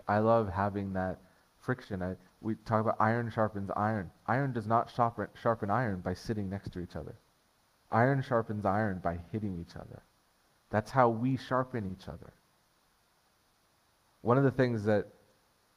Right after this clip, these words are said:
I def-, I create my values and my convictions through conversation, through debate, through argument. That's how I'd form them. It takes people a little bit to get used to, I think, including my sister.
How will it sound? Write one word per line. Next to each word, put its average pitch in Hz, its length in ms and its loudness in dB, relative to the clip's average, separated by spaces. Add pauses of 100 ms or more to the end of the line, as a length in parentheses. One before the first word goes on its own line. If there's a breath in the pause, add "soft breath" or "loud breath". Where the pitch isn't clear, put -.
I 120 180 10
def-, 131 340 0 (140)
I 120 160 6
create 127 560 -2
my 110 480 2 (100)
values 110 600 2
and 101 80 -4
my 101 120 0
convictions 98 840 -6
through 123 240 -4
conversation, 101 840 -4 (100)
through 117 180 -2
debate, 104 520 -2
through 101 160 -4
argument. 107 560 -6 (920)
That's 110 240 -4 (160)
how 117 280 4
I'd 110 220 4
form 117 440 -6
them. - 140 -10 (1400)
It 104 120 -6
takes - 280 -2
people 120 340 -2
a 110 80 0
little 120 160 0
bit 120 240 -4
to - 80 -10
get 123 160 -6
used 160 300 -10
to, 92 120 -4
I 90 120 -4
think, 107 260 -10 (880)
including 143 440 4
my 98 100 4
sister. 120 580 -6